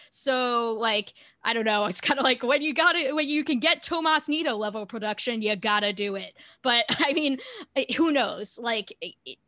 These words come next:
it could, these platoon guys are so weird 'cause the sample sizes are pretty small a lot of the time. And, like, who knows if that thirty-seven was, like, an aberration. I didn't wanna check the twenty twenty stats because, like, they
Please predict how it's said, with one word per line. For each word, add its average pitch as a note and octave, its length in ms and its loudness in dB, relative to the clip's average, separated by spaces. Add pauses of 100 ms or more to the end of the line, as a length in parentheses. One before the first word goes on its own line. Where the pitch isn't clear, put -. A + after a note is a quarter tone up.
(200)
it A3 180 -6
could, A#3 360 -6
these C4 220 -4
platoon D4+ 420 -6
guys D4 240 -2
are C4+ 60 -4
so A#3 200 -4
weird G3 520 -8
'cause G#3 180 -14
the G3+ 80 -12
sample F#3+ 360 -12
sizes F#3+ 420 -10
are F#3+ 80 -8
pretty F#3+ 240 -12
small F#3 540 -10
a - 20 -12
lot F#3 180 -12
of F#3 80 -14
the G3 80 -12
time. F#3+ 540 -10
And, F#3+ 140 -16
like, - 320 -18 (500)
who A#3+ 180 -2
knows G#3 280 -2
if G3+ 140 -10
that G3 240 -8
thirty-seven F#3+ 720 -6
was, F#3+ 160 -6
like, F#3+ 160 -8
an G3 120 -6
aberration. F#3 840 -8
I G#3 160 -6
didn't A3+ 180 -2
wanna G#3+ 240 -2
check - 280 -6
the G3+ 80 -16
twenty G3 320 -8
twenty G3+ 320 -6
stats - 420 -10
because, F#3 320 -14
like, F3 200 -14
they - 180 -10